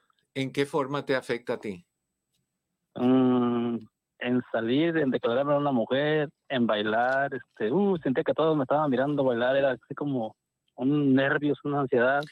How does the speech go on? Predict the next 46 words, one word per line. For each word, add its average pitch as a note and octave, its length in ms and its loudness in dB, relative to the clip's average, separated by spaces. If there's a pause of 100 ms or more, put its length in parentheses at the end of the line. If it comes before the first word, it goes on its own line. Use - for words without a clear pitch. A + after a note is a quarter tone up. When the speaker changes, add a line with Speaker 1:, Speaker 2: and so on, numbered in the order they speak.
(240)
Speaker 1:
Oye, D3 240 2
pero C#3 200 -2
te C3 100 0
Speaker 2:
Y - 20 4
no A#2 80 4
Speaker 1:
digo, B2+ 220 4
Speaker 2:
podía C3 180 4
manejarlo. D3 440 0 (120)
Speaker 1:
pero B2+ 180 -2
te A#2+ 120 -2
digo C#3 220 0
algo, A#2+ 220 -2
Mauricio, A2 400 -6
y - 40 -12
te A2+ 100 -6
lo A2 100 0
digo A#2+ 220 -2
con A2 180 -4
todo A#2+ 140 2
el A2 100 -2
respeto A2 420 -2
del G#2+ 100 2
mundo, G#2 280 0
porque F#2+ 220 -4
de G2 80 2
la F#2+ 100 0
misma G2+ 300 -2
manera G#2 320 2
que G#2+ 100 -2
te G2+ 140 -4
lo F#2 100 0
digo G2+ 220 2
a G#2+ 100 4
ti, C#3 240 -4 (220)
me A#2+ 120 0
lo A2 140 6
dije A2 240 -2
a A2+ 60 0
mí A2 120 -2
mismo G#2+ 320 0
en G#2+ 60 -4
su G#2+ 160 -6
momento. F2+ 480 -4 (1400)
¿Acaso C#3 560 2
tú D3 240 2
crees - 680 0